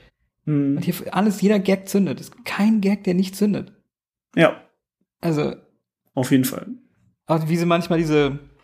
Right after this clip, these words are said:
Speaker 2: zum Beispiel bei den, also nochmal zu sagen, die Action-Szenen sind auch richtig cool.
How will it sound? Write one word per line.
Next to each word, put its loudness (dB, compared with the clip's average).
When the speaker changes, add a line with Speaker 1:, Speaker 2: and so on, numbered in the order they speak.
Speaker 2:
zum -8
Beispiel 0
bei -2
den, -4
also -4
nochmal -2
zu -4
sagen, 2
die -2
Action-Szenen 0
sind -2
auch -2
richtig -10
cool. -4